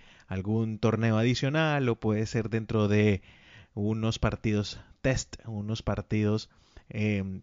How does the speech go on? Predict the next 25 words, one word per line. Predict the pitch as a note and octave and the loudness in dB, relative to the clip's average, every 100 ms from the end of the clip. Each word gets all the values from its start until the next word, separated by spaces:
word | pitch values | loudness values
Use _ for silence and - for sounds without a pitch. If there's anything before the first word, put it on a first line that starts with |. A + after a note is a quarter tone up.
| - | -6
que, | A2 G2 - | -4 -4 -4
eh, | A2 | -6
que | - | -2
no | B2+ | 0
disputan | C#3+ C#3+ D#3+ D#3+ D#3+ | 0 0 -2 0 0
puntos, | F#3 C#3+ C#3+ G#3+ | 2 2 0 -2
pero | B2 G#2 | 0 2
en | |
este | G#2 G#2 | 0 0
caso | B2 A2 | 0 -2
se | A2 G#2+ | 0 -2
disputa | F#2+ - G#2 | -4 -6 -4
la | G#2 F#2 | -4 -2
copa | - A2+ G2+ - - - - - | 0 0 -2 -6 -18 -20 -20 -4
entre | A2 A2 G#2+ A2+ A2 A2+ - _ - | -2 0 -2 2 2 2 -4 _ -2
los | D#3+ G3 | 2 4
All | F3+ C#3+ | 4 4
Blacks, | B2+ - - - - - | 2 -2 -6 -8 -10 -6
los | G2+ G2 - | -4 -4 0
legendarios, | A#2+ A2+ A2+ B2+ C3+ B2 B2+ | 2 2 2 2 2 2 0
ese | A#2+ - A#2+ | -2 0 0
legendario | A2 G#2+ G#2+ A2+ G#2+ | 0 -2 0 2 2
equipo | - A#2+ - G#2+ | 2 -2 2 4
de | |
rugby, | G2 A2 A2 G2+ G2+ | 4 2 2 -2 -4